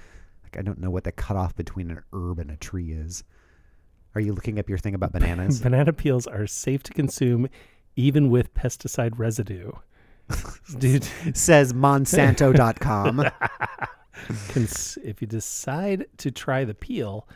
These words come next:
Speaker 2: you need to know how to properly eat it. These guys can be eaten raw, but many foreign cultures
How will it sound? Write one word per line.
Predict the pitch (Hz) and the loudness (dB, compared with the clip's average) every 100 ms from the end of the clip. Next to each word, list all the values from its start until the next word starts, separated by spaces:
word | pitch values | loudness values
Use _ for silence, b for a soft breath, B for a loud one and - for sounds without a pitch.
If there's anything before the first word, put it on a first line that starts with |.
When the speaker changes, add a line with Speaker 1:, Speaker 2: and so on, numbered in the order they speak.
| B B B | B B B
Speaker 2:
you | - | 0
need | 135 151 | 2 2
to | 156 | 2
know | 135 127 | 2 2
how | 123 | 0
to | 120 | -4
properly | - - 120 - 113 117 - | -6 -4 -2 0 -2 -2 -4
eat | 131 139 | -2 0
it. | 113 - - _ - | 0 -4 -20 _ -6
These | 120 143 135 | 0 0 0
guys | 135 120 120 120 - - b b b b _ | -2 0 0 -2 -6 -16 b b b b _
can | - - 151 147 | -14 -4 -2 0
be | 135 | 0
eaten | 123 131 127 110 | -2 -6 -4 -4
raw, | 117 165 110 107 - | 0 0 0 -2 -6
but | 113 123 | -4 -4
many | 113 123 160 180 - _ _ | 0 0 2 0 -4 _ _
foreign | - - 214 196 139 | -18 -4 -2 0 -2
cultures | - 131 131 | -4 -2 -2